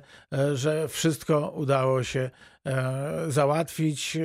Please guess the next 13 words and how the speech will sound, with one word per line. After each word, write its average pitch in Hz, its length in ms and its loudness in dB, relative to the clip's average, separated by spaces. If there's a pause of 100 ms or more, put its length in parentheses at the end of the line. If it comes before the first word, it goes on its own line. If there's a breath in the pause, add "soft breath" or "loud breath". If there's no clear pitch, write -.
(160)
że 143 280 -2
ten 151 200 -4
problem 156 540 4
związany 139 520 0
z - 60 -10
systemem 139 420 -2
został 135 280 -2
rozwiązany 131 580 0 (360 loud breath)
i 139 100 -2
że 143 180 2
małżonka, 139 600 0 (380 loud breath)
em, 131 480 -2 (220)
pana, 131 380 -2